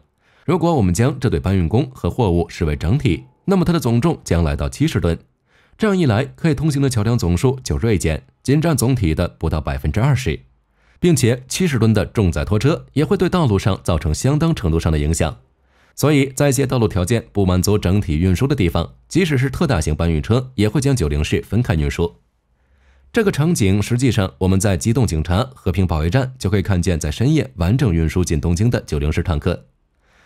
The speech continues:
和七四式一样，虽然九零式坦克在豹二A四构型中是最强的那个，但是它并没能走上战场，反而成为了电影明星。在E V A、最初武器、哥斯拉一九九一、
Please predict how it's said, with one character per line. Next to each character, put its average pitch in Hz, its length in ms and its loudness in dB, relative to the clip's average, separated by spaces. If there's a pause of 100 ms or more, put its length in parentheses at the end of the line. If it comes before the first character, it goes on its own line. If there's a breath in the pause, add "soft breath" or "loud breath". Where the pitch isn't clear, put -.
(140)
和 190 120 -2
七 220 160 0
四 196 160 2
式 113 140 2
一 80 80 2
样， 101 280 0
虽 - 160 -2
然 196 80 2
九 117 140 0
零 135 160 2
式 151 120 -2
坦 90 200 2
克 131 260 0
在 85 140 0
豹 87 140 0
二 82 140 0
A 98 60 2
四 95 140 0
构 85 120 -2
型 73 160 -2
中 127 260 0
是 - 160 -2
最 101 160 -2
强 78 200 -4
的 127 100 2
那 160 120 2
个， - 280 -4 (280 soft breath)
但 208 160 2
是 151 280 -2
它 180 80 0
并 185 240 0
没 92 120 2
能 87 160 2
走 76 140 -4
上 82 120 -2
战 156 140 0
场， 76 280 -4 (160)
反 85 120 -2
而 95 80 2
成 101 180 -2
为 107 60 2
了 123 300 -2
电 165 140 0
影 67 120 -2
明 69 140 -4
星。 92 280 -2 (600)
在 170 160 0
E 170 100 2
V 160 160 0
A、 180 280 0
最 104 200 2
初 117 220 2
武 98 80 2
器、 127 340 0
哥 101 160 2
斯 98 120 0
拉 104 180 0
一 80 160 -2
九 76 140 -4
九 73 140 -2
一、 117 280 0